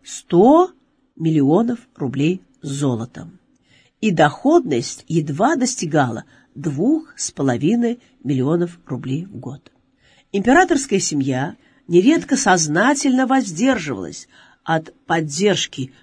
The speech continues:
хозяйственной деятельности в собственных имениях, чтобы избежать подозрений в стремлении использовать своё положение для обогащения.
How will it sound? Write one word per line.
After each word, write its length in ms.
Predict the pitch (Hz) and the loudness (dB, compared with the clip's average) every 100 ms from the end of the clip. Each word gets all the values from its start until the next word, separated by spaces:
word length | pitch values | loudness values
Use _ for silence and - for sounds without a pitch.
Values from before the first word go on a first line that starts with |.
| - | -8
хозяйственной 760 | 190 180 175 147 - 165 165 | -2 0 0 -4 -6 -4 -2
деятельности 640 | 151 190 160 - 160 - 175 | 2 4 4 2 -8 -10 -12
в 100 | - | -10
собственных 840 | - 254 180 - - 143 123 123 _ _ | -2 -2 -2 -10 -10 -8 -8 -10 _ _
имениях, 560 | 180 175 170 127 - - - _ _ | -4 2 2 2 -4 -14 -20 _ _
чтобы 340 | - 220 190 185 | -6 0 4 4
избежать 720 | 143 170 156 208 285 269 - _ - | 4 0 0 2 2 0 -8 _ -8
подозрений 960 | 180 165 147 156 170 294 277 156 120 - - | -2 0 0 2 4 6 6 4 -2 -8 -16
в 80 | |
стремлении 880 | - 175 165 135 202 294 214 160 - _ - | -10 -4 0 4 4 4 4 2 -2 _ -2
использовать 1000 | 285 - - - 254 277 202 143 120 120 | 0 0 -4 -2 2 4 2 -2 -4 -6
своё 380 | - 131 175 | -6 -2 -2
положение 920 | 202 143 120 127 160 262 240 170 117 - _ _ | -2 -6 -6 -4 0 0 0 -2 -4 -12 _ _
для 320 | 131 139 156 | -6 -2 0
обогащения. 960 | 151 151 147 - - 139 139 135 - | 0 -2 -4 -6 -8 -6 -8 -10 -18